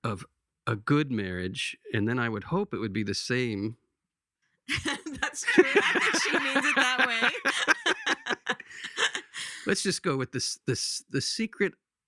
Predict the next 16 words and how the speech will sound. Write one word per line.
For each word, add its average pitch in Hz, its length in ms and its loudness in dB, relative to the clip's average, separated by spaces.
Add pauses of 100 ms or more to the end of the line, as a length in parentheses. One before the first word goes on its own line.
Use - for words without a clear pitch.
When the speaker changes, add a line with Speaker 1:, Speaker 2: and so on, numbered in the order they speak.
(120)
Speaker 1:
of 135 200 -4 (100)
our 151 240 0
marriage. 107 420 -2
I'd 143 160 -2
have 170 240 -4
to 180 80 0
lean 160 340 0
back 160 300 -6
on 147 140 0
what 147 140 -2
we 151 80 -2
were 147 100 0
just 147 240 -6
talking 180 340 -4
about. 104 300 -6 (1120)
Mercy. 113 640 -4